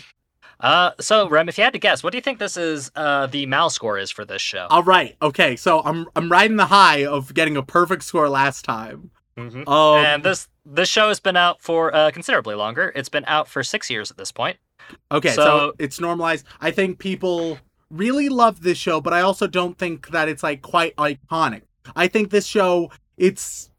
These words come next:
Speaker 2: the, the range I'm, I'm leaning towards is either very high sevens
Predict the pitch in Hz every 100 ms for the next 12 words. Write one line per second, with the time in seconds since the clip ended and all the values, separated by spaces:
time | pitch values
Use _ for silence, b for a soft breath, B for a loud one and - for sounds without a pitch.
0 | _ - 226 226 180 185 220 269 285 247
1 | 233 214 - 202 202 190 196 185 170 -
2 | 139 135 135 - 160 156 143 131 175 185
3 | 180 156 139 190 208 202 180 180 170 175
4 | 147 139 135 131